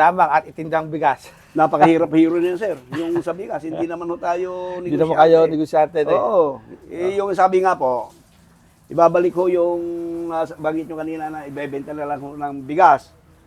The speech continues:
Speaker 2: Eh, tulad ko, eh, gagawin ko na lang bigas. Eh, hindi ko naman pa pwedeng kainin lahat yung bigas na yan.
Speaker 1: Oo. Ayaw nyo naman magbenta ng
Speaker 2: Oo,
Speaker 1: bigas.
Speaker 2: kasi napakatagal, matagal rin ho, sir.
Speaker 1: Opo, opo.
Speaker 2: Eh, ang isa hong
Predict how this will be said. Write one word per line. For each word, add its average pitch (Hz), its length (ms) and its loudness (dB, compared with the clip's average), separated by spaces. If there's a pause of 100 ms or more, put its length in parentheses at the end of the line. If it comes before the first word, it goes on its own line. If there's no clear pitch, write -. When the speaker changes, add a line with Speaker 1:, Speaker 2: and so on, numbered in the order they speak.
(140)
Speaker 2:
Eh, 151 180 2
tulad 165 300 0
ko, 175 240 2
eh, 135 340 -10
gagawin 143 460 -4
ko 151 80 -8
na 156 160 -4
lang 151 100 -2
bigas. 156 320 -2
Eh, - 80 -18
hindi 180 300 -12
ko 190 100 -4
naman 185 220 -2
pa 175 120 -14
pwedeng 170 360 0
kainin 165 400 4
lahat 156 320 0
yung 139 80 -6
bigas 127 260 -8
na 117 80 -14
yan. 120 140 -8
Speaker 1:
Oo. 131 280 0 (460)
Ayaw 135 300 2
nyo 143 140 -4
naman 143 200 -4
magbenta 139 360 -2
ng 143 80 4
Speaker 2:
Oo, 151 280 6
Speaker 1:
bigas. 143 140 -6
Speaker 2:
kasi 170 220 0
napakatagal, 175 600 -2 (100)
matagal 165 360 -8
rin 139 160 -10
ho, 123 160 -10
sir. 107 320 -14
Speaker 1:
Opo, 104 320 -14
opo. - 160 -20 (220)
Speaker 2:
Eh, 151 320 2
ang 156 420 -4
isa 151 200 -2
hong 156 200 0